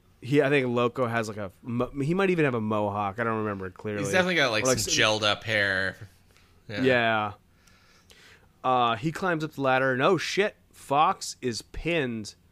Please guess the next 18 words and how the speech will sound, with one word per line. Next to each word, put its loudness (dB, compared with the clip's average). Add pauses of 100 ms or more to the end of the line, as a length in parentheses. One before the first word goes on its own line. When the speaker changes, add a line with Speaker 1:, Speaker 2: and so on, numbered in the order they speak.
(340)
Speaker 1:
uh, -2
to -12
the -12
rafter 0
with -8
a -18
pitchfork. -8 (520)
Uh, -6
Jason 0
pops 0
out -2
and -8
drives -2
another -2
pitchfork -8
through -16
his -2
stomach -8